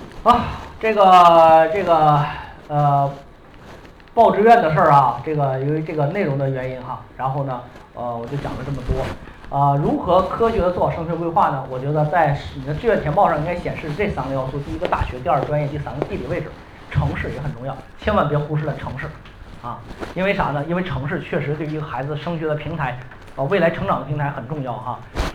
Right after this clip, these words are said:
然后呢，这个当年，比如说我吧，河南大学毕业的，其实我现在，现在的话，当时后悔，有点儿没，没，有点儿后悔没填天津的学校或者北京的学校，啊，相对来说的话，可能就不太一样。所以说呢，在这个过程当中啊，大家也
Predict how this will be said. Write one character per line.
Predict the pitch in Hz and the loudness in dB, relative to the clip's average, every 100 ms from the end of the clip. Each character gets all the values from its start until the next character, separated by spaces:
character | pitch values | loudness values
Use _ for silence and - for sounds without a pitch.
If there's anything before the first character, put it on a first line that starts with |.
| - | -2
然 | 151 | 2
后 | 185 196 | 4 6
呢， | 165 156 | 4 4
这 | 160 | 0
个 | 139 135 131 131 | 2 2 2 2
当 | 180 175 | 2 2
年， | 147 175 - - | 2 0 -2 -8
比 | 139 | -4
如 | 160 | 0
说 | 180 175 165 - - - | 2 2 0 -8 -18 -12
我 | 123 117 | -6 0
吧， | 151 - - | 2 0 -4
河 | - 156 | -4 -2
南 | 165 | 0
大 | 156 | 0
学 | 143 | 0
毕 | 139 151 | -2 -2
业 | 143 | -2
的， | - - - - | -4 -12 -16 -8
其 | 156 | -4
实 | |
我 | 160 120 170 | -4 -2 -2
现 | 165 | 0
在， | 165 135 - - | 0 -2 -8 -10
现 | 175 | -4
在 | 180 185 | 2 2
的 | 143 | 2
话， | 131 139 131 | 0 -2 -2
当 | 156 156 | -4 -4
时 | 143 | -4
后 | 151 190 | -2 -2
悔， | - - - | -4 -10 -8
有 | 160 | -4
点 | 143 | -4
儿 | 117 | -2
没， | 131 131 | 0 0
没， | 139 | 0
有 | 143 | 0
点 | 165 | 2
儿 | |
后 | 160 165 | 4 2
悔 | 131 | 0
没 | 147 | -6
填 | - 151 147 - | -4 -6 -6 -2
天 | 196 185 | -2 -2
津 | 156 | -4
的 | 151 | -4
学 | 135 | -6
校 | 127 | -6
或 | 131 | -4
者 | 147 | -4
北 | 156 - | -4 -6
京 | 151 | -6
的 | 156 | -6
学 | 113 | -8
校， | 107 107 - - - - 127 | -10 -14 -18 -20 -18 -6 -4
啊， | 123 123 | -4 -2
相 | 180 | 0
对 | 185 | 4
来 | 151 156 | 2 2
说 | 156 | 0
的 | 151 | 0
话， | 151 147 | -2 -4
可 | 113 | -10
能 | 127 131 - | -12 -12 -12
就 | 143 | -10
不 | 131 | -8
太 | 131 143 | -6 -6
一 | 127 | 2
样。 | 165 - - - - - | 2 2 -8 -14 -10 0
所 | 220 | 2
以 | 190 | 4
说 | 208 | 4
呢， | 208 190 | 4 4
在 | 202 | 2
这 | 233 | 2
个 | 190 170 | 0 0
过 | 180 | -2
程 | 160 | 0
当 | 165 160 | 0 2
中 | 165 | 2
啊， | 151 139 | 0 -2
大 | 156 | -2
家 | |
也 | 156 | -2